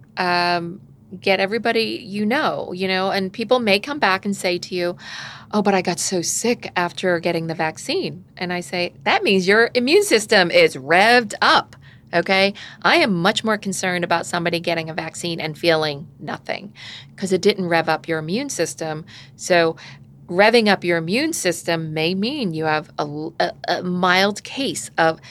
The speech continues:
what feels like a mild case of the illness, right? So you might have some body aches and you may have a little bit of a fever, but that means, I always, uh, this is my,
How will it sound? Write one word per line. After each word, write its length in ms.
what 240
feels 400
like 180
a 60
mild 340
case 280
of 100
the 160
illness, 540
right? 320
So 280
you 180
might 240
have 160
some 300
body 360
aches 300
and 180
you 160
may 260
have 380
a 60
little 220
bit 160
of 100
a 80
fever, 540
but 140
that 260
means, 420
I 200
always, 360
uh, 160
this 180
is 160
my, 460